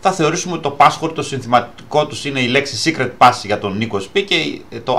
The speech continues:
other pass για την, ε, Αρετή Β. Στον πραγματικό κόσμο βέβαια τα συνθηματικά είναι αρκετά πιο πολύπλοκα και σύνθετα. Σε καμία περίπτωση δεν βάζουμε απλώς τη φράση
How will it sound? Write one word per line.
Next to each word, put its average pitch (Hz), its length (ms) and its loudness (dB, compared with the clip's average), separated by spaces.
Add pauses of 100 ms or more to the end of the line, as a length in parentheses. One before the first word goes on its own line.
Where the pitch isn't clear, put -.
other 113 220 4
pass 123 280 4
για 110 100 -4
την, 104 220 -8
ε, 98 280 -4
Αρετή 104 340 2
Β. 90 100 -6 (640)
Στον 117 200 0
πραγματικό 120 520 4
κόσμο 156 340 2
βέβαια 185 240 6
τα - 80 -2
συνθηματικά 127 680 2
είναι 151 220 2
αρκετά 135 320 2
πιο 101 440 2
πολύπλοκα 120 560 2
και 95 220 -4
σύνθετα. 165 640 0
Σε 131 280 -10
καμία 127 320 4
περίπτωση 113 580 -4 (240)
δεν 113 140 2
βάζουμε 113 300 6
απλώς 113 320 4
τη 107 300 -2
φράση 113 580 4